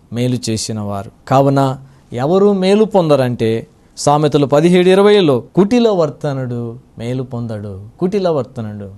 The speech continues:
రెండవదిగా, సామెతలు పదిహేడు పదమూడు వచనములో, "మేలుకు ప్రతిగా కీడు చేయవారు." మనము మేలు చేస్తాం, కానీ కొందరు దానికి కీడు చేసేవారు ఉంటారు ఎప్పుడు కూడా సమాజంలో. ఇర్మియా ఐదు ఇరవై ఐదు వచనములో, "పాపము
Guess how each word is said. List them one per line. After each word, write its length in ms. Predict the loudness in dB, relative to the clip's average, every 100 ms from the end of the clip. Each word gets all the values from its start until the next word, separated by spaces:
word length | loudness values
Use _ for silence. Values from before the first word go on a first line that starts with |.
| 0
రెండవదిగా, 760 | 4 6 6 4 4 2 2 -2
సామెతలు 500 | 2 2 2 2 2
పదిహేడు 640 | 2 4 4 6 4 2 2
పదమూడు 360 | 2 4 4 4
వచనములో, 680 | 4 2 -2 0 2 2 2 -4 -4
"మేలుకు 720 | 2 4 6 4 2 4 2
ప్రతిగా 540 | 4 0 2 2 2
కీడు 320 | 0 -2 -6 -6
చేయవారు." 580 | -10 -12 -14 -18 -10
మనము 260 | -4 0 0
మేలు 320 | 2 2 2 0
చేస్తాం, 400 | -2 -4 -8 -12 -14 _
కానీ 240 | 0 2 0
కొందరు 520 | 0 2 4 2 0 -10 -6
దానికి 440 | 0 2 0 -4
కీడు 300 | -6 -2 2
చేసేవారు 580 | 2 2 2 2 2 0
ఉంటారు 360 | -2 -2 -4 -6 -18 _
ఎప్పుడు 280 | -6 0 0
కూడా 280 | 0 -4 -4
సమాజంలో. 640 | -2 2 2 2 -2 -6 -10 -2
ఇర్మియా 400 | 2 4 6 4
ఐదు 420 | 4 4 4 2 0
ఇరవై 260 | 2 4 6
ఐదు 200 | 4 4
వచనములో, 600 | 2 -2 -2 0 0 -2 -6 -20 _ _
"పాపము 580 | 2 4 4 2 0 0